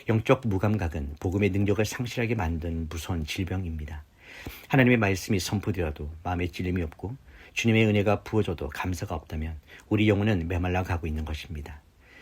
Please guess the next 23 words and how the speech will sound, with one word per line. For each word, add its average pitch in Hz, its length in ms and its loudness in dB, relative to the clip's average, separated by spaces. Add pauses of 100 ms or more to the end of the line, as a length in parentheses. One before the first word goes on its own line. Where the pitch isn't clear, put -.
(360)
진리는 110 480 4
지식으로 107 440 0
하는 98 160 2
것이 92 260 -4
아니라 76 360 -4 (240)
그 - 100 0
말씀에 95 380 0
반응하고 90 680 -2
삶으로 107 460 0
증명해낼 95 520 -2
때 73 300 -8
비로소 90 320 -6
가치가 - 680 -8
드러납니다. 78 600 -6 (800)
지혜는 107 520 2
그 120 120 0
행한 117 300 0
일로 104 160 -2
인하여 82 380 -4
옳다함을 95 500 -2
얻는다고 80 500 -4
주님은 98 340 0
말씀하십니다. 78 840 -6